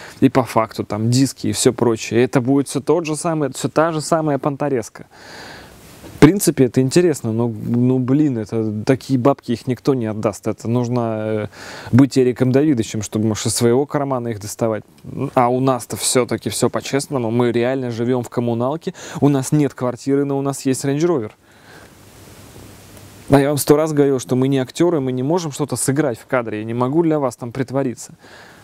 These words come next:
И, в общем-то, часть и успех этого проекта в том, что это все правда. Мы снимаем натурально все, что есть. Если у нас сейчас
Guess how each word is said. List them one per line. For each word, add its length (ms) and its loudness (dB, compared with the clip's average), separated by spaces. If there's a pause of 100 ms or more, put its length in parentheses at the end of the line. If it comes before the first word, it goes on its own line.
(280)
И, 160 6
в 40 2
общем-то, 640 2
часть 400 -2
и 80 2
успех 420 0
этого 200 -2
проекта 360 -4
в 40 -14
том, 200 -2
что 200 -4
это 160 -4
все 180 -2
правда. 440 -2
Мы 140 -2
снимаем 920 -2
натурально 540 2
все, 180 -4
что 180 -4
есть. 280 0
Если 180 -2
у 80 2
нас 220 -4
сейчас 280 -4